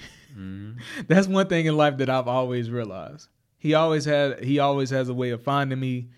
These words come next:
Speaker 2: and testing me to make sure my heart is still pure. Uh,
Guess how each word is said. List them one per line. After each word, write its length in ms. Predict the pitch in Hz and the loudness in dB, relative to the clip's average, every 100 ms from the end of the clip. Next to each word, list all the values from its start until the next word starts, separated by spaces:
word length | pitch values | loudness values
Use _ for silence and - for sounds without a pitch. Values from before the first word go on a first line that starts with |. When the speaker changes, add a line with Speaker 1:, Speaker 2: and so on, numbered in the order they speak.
| _ _ _ _ _ _ _ | _ _ _ _ _ _ _
Speaker 2:
and 140 | 131 120 | -12 -6
testing 360 | 160 123 147 | -4 -4 -6
me 200 | 131 123 120 | -8 -8 -10
to 100 | 123 | -8
make 200 | 127 123 | -8 -8
sure 120 | 127 | -8
my 140 | 120 | -8
heart 220 | 117 120 113 | -6 -6 -6
is 80 | |
still 400 | 107 120 110 104 113 _ _ _ | -10 -10 -8 -10 -12 _ _ _
pure. 300 | - 120 - _ _ _ _ _ _ _ _ _ _ _ _ _ _ _ _ - - | -10 -10 -10 _ _ _ _ _ _ _ _ _ _ _ _ _ _ _ _ -20 -12
Uh, 380 | 107 104 101 | -8 -8 -8